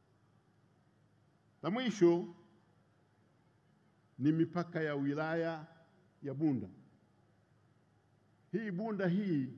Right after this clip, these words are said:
inakuwa iko, iko, iko hivi. Katikati ime-, imejengwa wilaya ya mji wa Bunda. Sasa wilaya hii ukiweka, ukiondoa kata kumi na nne za mji wa Bunda,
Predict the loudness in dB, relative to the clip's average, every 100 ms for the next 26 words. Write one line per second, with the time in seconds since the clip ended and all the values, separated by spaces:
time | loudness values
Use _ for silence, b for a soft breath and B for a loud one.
0 | -18 -20 -20 _ _ _ _ _ _ _
1 | _ _ _ -6 -4 -6 -4 -2 -2 -4
2 | -2 -2 -2 -10 -10 -14 -12 -8 -8 -10
3 | -14 -20 -20 _ _ _ _ _ -8 -8
4 | -8 -12 -10 -10 -8 -6 -8 -14 -20 _
5 | _ _ _ -4 0 0 -2 -2 -2 0
6 | 2 0 0 -4 -4 -4 -6 -6 -8 -12
7 | -12 -12 -12 -16 -12 -8 -6 2 4 6
8 | 8 10 10 2 -8 -18 -20 -20 _ -20
9 | _ -20 _ _ _ _ -10 -8 -4 -2
10 | 0 0 2 0 2 0 2 2 4 2
11 | -2 -4 -4 2 2 2 -4 -4 -6 -8
12 | -8 -6 -2 0 2 2 2 2 -2 -2
13 | -2 -2 -6 -6